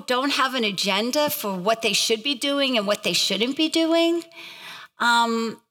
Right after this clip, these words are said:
they just feel your purity. And before you know it, they really trust you. And what I learned about people that, kids that age or young people that age, when they trust you, you can take them anywhere.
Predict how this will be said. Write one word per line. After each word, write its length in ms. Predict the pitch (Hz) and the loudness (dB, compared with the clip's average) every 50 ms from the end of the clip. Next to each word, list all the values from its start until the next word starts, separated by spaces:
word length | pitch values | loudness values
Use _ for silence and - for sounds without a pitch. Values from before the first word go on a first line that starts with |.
| - | -8
they 220 | 214 294 320 339 359 | -2 0 2 2 2
just 260 | 349 403 381 - - | 2 0 2 0 0
feel 280 | - - 339 370 381 381 | 0 0 -2 0 0 0
your 160 | 359 330 220 | -2 -2 -2
purity. 800 | - - 254 240 269 311 330 269 185 147 147 - - 185 - _ _ _ _ _ _ _ _ _ _ _ - | -4 -2 -2 0 2 2 2 0 0 -2 -2 -4 -6 -10 -12 _ _ _ _ _ _ _ _ _ _ _ -6
And 120 | 233 247 | -4 -4
before 320 | 254 254 - - 294 302 320 | -4 -4 -4 -2 0 2 4
you 160 | 330 311 285 | 4 4 2
know 200 | 269 294 311 311 | 2 2 2 2
it, 100 | 285 285 | 2 2
they 140 | - 233 226 | 2 0 0
really 280 | 214 240 254 254 247 233 | 2 2 2 2 2 0
trust 440 | - - 226 220 220 - - - 185 | 0 0 0 0 0 0 -2 -2 -2
you. 140 | 180 185 | -4 -2
And 100 | 185 196 | -2 0
what 80 | 202 202 | 2 2
I 80 | 202 208 | 2 0
learned 420 | 196 208 240 262 277 285 277 - | 0 0 0 0 2 0 0 0
about 440 | 233 220 - 233 214 208 208 - - | -2 0 2 2 2 2 0 -2 -8
people 320 | - 247 - - 220 208 | -8 -8 -4 -2 -2 0
that, 260 | 185 202 - 185 - | 0 0 -2 -2 -4
kids 280 | - - 226 208 - - | -4 -4 -4 -2 -2 0
that 200 | 214 190 190 170 | 0 0 0 2
age 380 | 180 185 190 208 233 262 - - | 0 0 0 0 0 -2 -2 -2
or 40 | 190 | -2
young 240 | 185 185 190 190 190 | 0 2 0 0 0
people 240 | - 214 - 220 | -2 -4 -4 0
that 160 | 208 214 214 214 | 0 2 2 2
age, 220 | 220 240 233 - - - - - - - - | 0 -2 -2 -4 -6 -8 -10 -10 -10 -8 -2
when 160 | 214 220 233 | 0 0 2
they 160 | 254 285 339 | 2 0 0
trust 560 | 330 - - - 220 190 220 - - - - | 0 -2 0 2 2 2 2 2 0 0 0
you, 240 | 277 302 311 320 311 311 - - - - - - - - _ _ - | 0 0 0 0 -2 -4 -10 -18 -20 -20 -20 -20 -20 -20 _ _ -14
you 180 | - 240 233 | -12 -10 -8
can 180 | - - 233 202 | -6 -4 -4 -2
take 360 | - - 196 196 185 - - | -2 0 0 0 -2 -4 -6
them 120 | - 165 - | -8 -8 -4
anywhere. 520 | - 170 170 175 165 156 143 - - - | -2 -2 0 0 0 -2 -2 -4 -6 -8